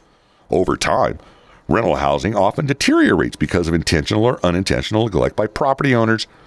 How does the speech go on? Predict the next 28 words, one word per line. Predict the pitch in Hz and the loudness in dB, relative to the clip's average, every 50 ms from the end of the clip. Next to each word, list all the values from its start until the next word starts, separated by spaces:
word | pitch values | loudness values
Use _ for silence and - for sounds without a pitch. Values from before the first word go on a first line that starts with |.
| - - - - - - - - - | -20 -20 -20 -20 -20 -20 -20 -6 0
managers, | - 104 107 107 107 104 98 85 90 90 87 85 82 - _ - | 2 4 4 4 4 2 2 2 2 2 2 2 0 -2 _ -2
and | - 73 71 - | -2 0 0 0
tenants. | - 117 110 82 62 - - - - - - - - - - - - - | 0 0 0 0 -2 -4 -8 -12 -16 -20 -20 -20 -20 -20 -20 -12 -4 0
Over | - 247 311 302 | 0 2 2 0
time, | - - 214 220 214 202 202 - - | 0 0 0 2 2 2 0 0 -2
everything, | 160 165 160 135 - - 104 101 92 85 82 76 - - - _ _ _ _ _ _ - | -2 0 0 -2 -2 0 0 0 0 0 -2 -6 -10 -16 -20 _ _ _ _ _ _ -2
uh, | - 80 76 73 71 69 69 69 - - _ - _ - | 0 2 2 2 2 2 0 -2 -4 -8 _ -20 _ -4
deteriorates, | 92 95 - - 143 147 104 82 76 69 - 64 65 64 - | -4 -2 0 0 0 2 2 2 2 0 0 -2 -2 -4 -4
but | - 117 110 98 - - - - _ _ _ | 0 0 0 0 -2 -6 -20 -20 _ _ _
it | - 110 104 | -2 -2 0
doesn't | 156 202 202 165 165 - - | 2 0 2 0 -2 -2 0
mean | 131 156 175 156 135 117 104 95 95 - - - - _ - - - | 2 2 4 4 2 2 2 0 -2 -4 -10 -20 -20 _ -10 -4 0
that | 98 101 | 0 2
it's | 101 98 - - | 2 0 0 0
not | 120 117 110 92 101 | 0 0 0 0 0
maintained. | 101 98 95 92 - - - 107 101 87 71 67 65 76 | 0 0 0 0 -2 0 0 0 0 0 0 0 0 2
There | 95 95 95 | 2 2 2
are | 95 | 2
some | 90 - - 87 87 78 | 0 0 0 -2 0 0
very, | - 120 131 139 139 131 120 | 0 0 0 0 0 -2 -2
very | 104 117 113 107 101 98 92 | -2 0 0 0 0 0 0
nice | 90 98 107 107 110 117 113 - - - - - _ _ _ _ _ - | 0 0 2 2 2 0 -2 -4 -8 -14 -18 -20 _ _ _ _ _ -2
older | 127 139 139 135 127 135 110 | 0 0 2 2 2 0 0
homes | 98 110 107 101 98 101 101 101 95 - - - - | 2 2 2 2 2 2 0 -2 -4 -6 -8 -6 -2
that | 90 95 92 | 0 2 2
are | 90 92 | 2 2
rentals, | 90 107 117 113 - - 90 90 87 - - - - - _ _ _ _ _ _ _ - - | 2 2 0 0 0 0 0 0 0 -2 -6 -14 -18 -20 _ _ _ _ _ _ _ -10 -6
uh, | 85 85 85 - - | -4 -2 -2 -4 -4